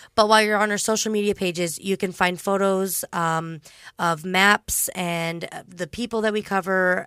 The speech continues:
on, on every case and every episode. Don't forget to subscribe to us anywhere you listen to your podcasts. Um, if you're on Spotify or if you're an Apple listener,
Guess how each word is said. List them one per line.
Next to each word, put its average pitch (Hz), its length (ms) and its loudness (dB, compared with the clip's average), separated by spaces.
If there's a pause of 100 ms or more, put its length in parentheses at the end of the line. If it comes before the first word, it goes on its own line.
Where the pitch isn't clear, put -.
on, - 120 -10
on 170 260 -8
every 156 300 -10
case 156 340 -12
and 147 160 -14
every 147 280 -12
episode. 151 680 -12 (600)
Don't 202 200 -2
forget 196 320 -2
to 196 140 -2
subscribe 180 680 0
to 190 160 0
us 175 160 0
anywhere 175 400 -2
you 165 260 -4
listen 202 480 -4
to 180 120 -6
your 160 140 -4
podcasts. 156 800 -8 (460)
Um, 185 200 4
if - 120 -4
you're 190 120 4
on 175 120 4
Spotify 214 1000 4
or 165 320 0
if 160 180 -4
you're 160 140 0
an - 100 -8
Apple 190 320 2
listener, 170 500 0